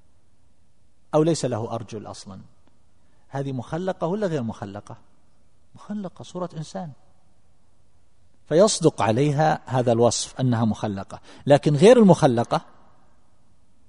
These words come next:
لم يتحقق فيها هذا الوصف أصلا، وصف التخليق. فالله عز وجل لم يقل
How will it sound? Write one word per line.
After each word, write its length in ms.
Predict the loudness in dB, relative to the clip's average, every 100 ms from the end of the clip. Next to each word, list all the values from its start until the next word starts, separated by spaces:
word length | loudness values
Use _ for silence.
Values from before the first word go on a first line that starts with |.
| -20 -4
لم 140 | 2 4
يتحقق 580 | 2 0 -2 -2 -10
فيها 260 | -2 0 0
هذا 120 | 0
الوصف 300 | -2 -2 -4
أصلا، 360 | -6 -6 -4 0
وصف 220 | 0 -2
التخليق. 600 | -4 -4 -6 -6 -8 -12 -20 -20 -20 -20 -20 -20 -20 -20 -20 -20 -20 -20 -20 -20 -10
فالله 260 | 0 4 4
عز 200 | 4 4
وجل 320 | 4 4 6
لم 180 | 6 6
يقل 500 | 4 6 4 2